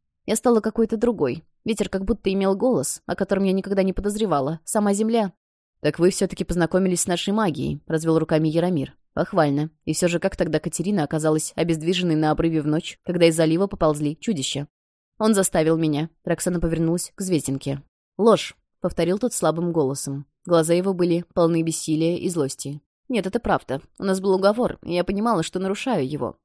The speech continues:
Я попросила отпустить меня в обмен на мое молчание. Но он ярился и угрожал. Я хотела остаться с этой новой магией,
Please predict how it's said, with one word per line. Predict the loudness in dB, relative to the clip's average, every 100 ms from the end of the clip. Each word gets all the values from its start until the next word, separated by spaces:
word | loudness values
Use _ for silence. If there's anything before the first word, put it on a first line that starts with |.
| -4
Я | -4
попросила | 0 0 0 0 0 -2 -2
отпустить | -6 -4 -6 -6 -4
меня | -2 2
в | 2
обмен | 2 -2 -2
на | -2
мое | 0 0
молчание. | -2 -2 -2 -2 -4 -8 _ -4
Но | 2 2
он | 0 -2
ярился | -2 0 0 -2 -4 -6 -4
и | -2
угрожал. | 0 0 0 -2 -4 _
Я | -4
хотела | -2 2 2
остаться | 2 -2 -4
с | -6
этой | -4 -2
новой | 0 2
магией, | 2 0 0 -2